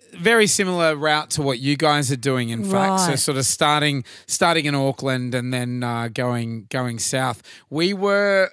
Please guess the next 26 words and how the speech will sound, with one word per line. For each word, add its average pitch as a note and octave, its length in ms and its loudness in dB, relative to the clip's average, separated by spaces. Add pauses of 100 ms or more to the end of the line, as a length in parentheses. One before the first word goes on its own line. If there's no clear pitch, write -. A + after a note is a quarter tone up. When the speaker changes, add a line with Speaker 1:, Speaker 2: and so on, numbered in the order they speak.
(100)
Speaker 1:
um, D3+ 380 -2
sponsored D3+ 800 -4
amongst, D3 680 -6 (140)
um, C3+ 480 0 (520)
amongst D#3+ 420 -4
our D#3 100 0
sponsors, C3 800 -4 (100)
uh, C3+ 240 0
Winne-, D3 360 0
Winnebago D3 720 0
actually A#2+ 680 -6 (180)
<laughs> - 200 -6
sponsored, F3 640 -4 (240)
partially F3 400 2
sponsored C#3+ 480 -2
our B2 140 -4
tour. D3 440 -4 (440)
And, D#3 420 0
um, C#3+ 340 0
we F3+ 200 2
had E3+ 200 0
this C#3+ 200 -4
amazing, D#3 840 -2
incredible C#3+ 680 -2
big C3+ 260 -2
camper B2+ 560 -4